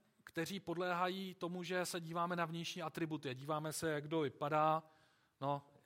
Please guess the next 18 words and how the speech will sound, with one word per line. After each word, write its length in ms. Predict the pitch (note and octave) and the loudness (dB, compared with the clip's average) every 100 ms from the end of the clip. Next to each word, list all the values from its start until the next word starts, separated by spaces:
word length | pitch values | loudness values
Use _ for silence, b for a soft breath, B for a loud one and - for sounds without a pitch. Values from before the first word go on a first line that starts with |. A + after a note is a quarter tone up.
| - | -8
dneska 280 | D3 - D#3 | -4 -2 -2
jsem 140 | E3 | -2
si 100 | D#3 | -4
říkal, 240 | E3 D#3 | -4 -4
jestli 160 | C3 C3+ | -4 -4
si 100 | - | -6
vůbec 220 | C3 C3+ | -6 -6
to 100 | - | -8
sako 280 | - B2+ C#3+ | -8 -6 -6
budu 200 | C#3+ C#3+ | -4 -4
brát, 380 | C3+ B2 B2 - - - - | -2 -2 -4 -10 -16 -16 -14
<laughs> 1000 | G#3 F3+ - _ - - - - _ - | -12 -14 -20 _ -20 -20 -20 -20 _ -8
protože 600 | B2+ D3 C#3 D3+ D#3 D3+ | -6 -4 -2 0 0 0
na 140 | D3+ | -2
tom 160 | E3 E3 | -4 -6
až 160 | D3+ | -6
tolik 240 | - D#3+ D#3 | -4 -2 -2
nezáleží. 640 | D3+ D3+ D3+ C3 A2 | 0 2 2 0 -6